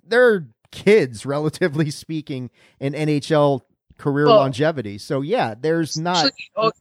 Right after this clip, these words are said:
Speaker 2: you know, old, old man Ovechkin is easily the oldest member on any roster, right? Like, I don't,
Speaker 1: I,
Speaker 2: I don't think anybody out there.
Speaker 1: Yeah, I
Speaker 2: I'm
Speaker 1: don't know.
Speaker 2: looking to see.
Speaker 1: Victor Hedman might be in his thirties, um, for Tampa Bay. <clears throat> I'm not sure about that, but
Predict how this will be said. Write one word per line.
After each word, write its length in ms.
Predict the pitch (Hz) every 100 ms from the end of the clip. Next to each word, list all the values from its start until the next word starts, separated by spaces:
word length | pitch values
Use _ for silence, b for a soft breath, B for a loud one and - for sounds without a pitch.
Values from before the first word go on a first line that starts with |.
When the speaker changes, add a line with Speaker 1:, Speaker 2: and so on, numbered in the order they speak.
| _
Speaker 2:
you 80 | 214
know, 60 |
old, 200 | 240 233
old 260 | 196 254 269
man 180 | 247 202
Ovechkin 460 | 170 185 185 175
is 200 | 147 135
easily 440 | - 175 165 156 151
the 120 | 147
oldest 480 | 139 143 139 - 151
member 560 | 143 135 127 120 120 -
on 180 | 135 135
any 200 | 135 127
roster, 460 | 117 139 - 110 104
right? 280 | 110 123
Like, 180 | 127 113
I 100 | 131
don't, 200 | 127 123
Speaker 1:
I, 60 | 180
Speaker 2:
I 20 | -
don't 160 | 131
think 140 | 143 127
anybody 220 | 127 123 _
out 160 | 120 -
there. 320 | 127 120 - 220
Speaker 1:
Yeah, 100 | 214
I 20 |
Speaker 2:
I'm 40 |
Speaker 1:
don't 100 | 190
know. 60 | 170
Speaker 2:
looking 240 | 185 185
to 80 | 147
see. 300 | - - 143 - 156
Speaker 1:
Victor 460 | 131 240 - 196
Hedman 400 | 156 180 170 143
might 280 | 127 131 -
be 200 | 135 123
in 80 | 113
his 200 | 107 -
thirties, 540 | 117 107 98 101 - -
um, 420 | 113 104 101 107
for 100 | 104
Tampa 340 | - 147 131 104
Bay. 380 | 131 117 107 - _ _
<clears throat> 240 | _ -
I'm 380 | - 165 147 139
not 220 | 139 113
sure 260 | - - 131
about 320 | 120 113 -
that, 320 | 101 92 -
but 240 | 110 104